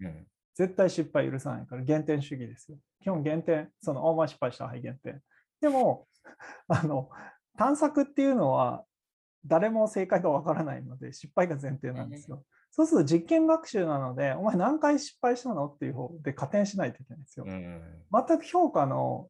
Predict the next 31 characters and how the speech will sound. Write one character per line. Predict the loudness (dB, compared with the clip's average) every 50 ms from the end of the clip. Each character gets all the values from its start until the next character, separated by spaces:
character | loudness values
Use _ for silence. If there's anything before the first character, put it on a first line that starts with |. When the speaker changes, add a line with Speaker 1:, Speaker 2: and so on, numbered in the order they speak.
| _ _
Speaker 2:
そ | -2 -2
も | -2 -2
そ | -4 -6
も | -2
ベ | -2 -2 -2
ク | 0 -2
ト | -2 0
ル | 0
が | -2 -4
違 | -4 -2 -2
う | 0 0 0 -2 -4
の | -8 -10
に、 | -10 -8 -8 -6 -6 -8 -10 -12 _ _ _ -20 -20 _ _ _ _ _ _
同 | 0 2 2 2 2
じ、 | 2 0 0 0 -2 -4 _ _ _ _ _ _ _ _ _ _ _ _ _ _ _ _ _ _ _ _ _ _ _ _
一 | -2 -2
緒 | 2 4 4 6
に | 6 6
や | 4 4
る | 4
の | 2 2 -2
無 | -2 -2
理 | -4 -4 -2
っ | -4
ぽ | -4 2
く | 2 2
ね、 | 2 4 2 2 0
み | 0 -6
た | -8 -8
い |
な。 | -8 -8 -12